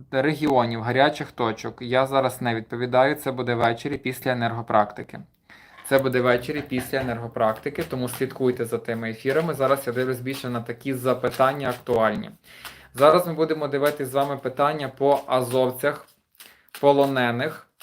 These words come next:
полонених азовцях. Як там рухається ситуація? Чи є там якісь вирішення ситуації? Так, паж жезлів перевернутий, двійка жезлів перевернута. Тобто поки що, знову ж таки, дороги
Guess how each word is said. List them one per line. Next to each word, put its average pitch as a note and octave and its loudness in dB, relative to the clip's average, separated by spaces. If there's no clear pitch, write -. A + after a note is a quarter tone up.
полонених C#3 0
азовцях. C3 0
Як C#3+ 2
там A#2 0
рухається C3+ -2
ситуація? A#2 0
Чи - -12
є C3+ -2
там C#3 0
якісь A#2 -10
вирішення A#2+ -4
ситуації? A2 -4
Так, B2 4
паж D#3 6
жезлів C#3+ 0
перевернутий, A#2+ 0
двійка C#3+ -4
жезлів C#3+ 0
перевернута. A#2+ 0
Тобто B2+ -4
поки D#3+ -2
що, D#3+ -6
знову C#3+ -2
ж - -10
таки, - -4
дороги C#3 2